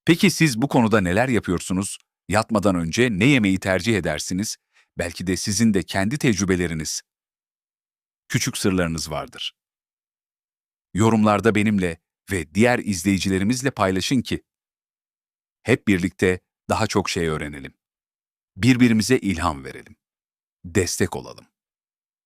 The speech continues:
Eğer bu videoyu faydalı bulduysanız, lütfen beğenmeyi unutmayın. Bu, benim için çok değerli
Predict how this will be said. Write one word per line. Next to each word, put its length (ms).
Eğer 360
bu 140
videoyu 340
faydalı 480
bulduysanız, 680
lütfen 520
beğenmeyi 540
unutmayın. 560
Bu, 280
benim 260
için 240
çok 320
değerli 420